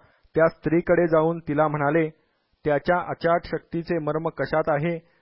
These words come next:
आणि आम्हाला त्याच्यावर वर्चस्व कसे मिळवता येईल,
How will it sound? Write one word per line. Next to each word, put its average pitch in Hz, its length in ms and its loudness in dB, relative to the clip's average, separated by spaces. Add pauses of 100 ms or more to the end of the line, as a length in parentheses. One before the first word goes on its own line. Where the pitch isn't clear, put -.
(140)
आणि 147 300 0 (280)
आम्हाला 151 420 0
त्याच्यावर 160 540 2
वर्चस्व 156 580 -2
कसे 165 320 -4
मिळवता 156 440 0
येईल, 151 300 0